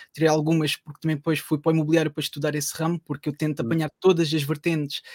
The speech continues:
Speaker 1: e todos os produtos e instrumentos financeiros possíveis para,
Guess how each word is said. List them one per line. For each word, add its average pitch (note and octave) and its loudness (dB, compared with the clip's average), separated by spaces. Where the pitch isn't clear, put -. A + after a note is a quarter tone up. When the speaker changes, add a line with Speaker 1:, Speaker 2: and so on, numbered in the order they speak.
Speaker 1:
e D3 -4
todos D3 -2
os C#3+ -6
produtos D3 -2
e - -6
instrumentos D3+ -2
financeiros D3+ -4
possíveis D3 -4
para, D3 -4